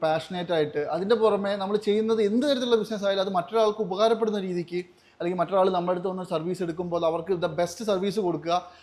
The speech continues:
അതിപ്പോൾ വണ്ടി കച്ചവടമാണെങ്കിൽ ഏറ്റവും നല്ല വണ്ടി കൊടുക്കുക, അത് ഏറ്റവും ബെസ്റ്റ് പ്രൈസിൽ കൊടുക്കുക. ഈ ലാഭം എന്നുള്ളൊരു സംഭവം മാത്രം പ്രതീക്ഷിക്കാതെ ഒരു സർവീസ് എന്നുള്ള സംഭവം കൂടി പ്രതീക്ഷിച്ചുകൊണ്ട് ഒരാളൊരു ബിസിനസ് ചെയ്യുമ്പോൾ അത് എത്ര പെട്ടെന്ന് എത്ര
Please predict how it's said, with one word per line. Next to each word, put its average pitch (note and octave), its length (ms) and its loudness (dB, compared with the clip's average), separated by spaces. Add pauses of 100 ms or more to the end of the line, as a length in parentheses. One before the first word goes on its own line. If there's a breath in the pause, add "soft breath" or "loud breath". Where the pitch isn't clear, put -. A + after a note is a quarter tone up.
(100)
അതിപ്പോൾ F#3 260 0
വണ്ടി F3+ 280 2
കച്ചവടമാണെങ്കിൽ F#3 440 0
ഏറ്റവും A#3+ 320 0
നല്ല G#3 160 4
വണ്ടി F3 220 2
കൊടുക്കുക, D#3+ 240 0
അത് D#3+ 80 -2
ഏറ്റവും F3 260 -4
ബെസ്റ്റ് E3+ 220 -6
പ്രൈസിൽ E3 300 -6
കൊടുക്കുക. D3 400 -4 (280 soft breath)
ഈ G3 40 -4
ലാഭം G#3+ 460 2
എന്നുള്ളൊരു A#3 360 0
സംഭവം G#3 380 -2
മാത്രം F3+ 400 0
പ്രതീക്ഷിക്കാതെ F3 540 -2
ഒരു E3+ 100 -2
സർവീസ് G3+ 340 -4
എന്നുള്ള G#3+ 220 0
സംഭവം F3+ 340 -4
കൂടി F3+ 120 -2
പ്രതീക്ഷിച്ചുകൊണ്ട് E3+ 520 -4
ഒരാളൊരു E3+ 240 2
ബിസിനസ് D#3+ 280 -6
ചെയ്യുമ്പോൾ D3+ 720 -2
അത് G#3 120 6
എത്ര A3+ 260 2
പെട്ടെന്ന് B3 560 0 (480)
എത്ര B3+ 420 2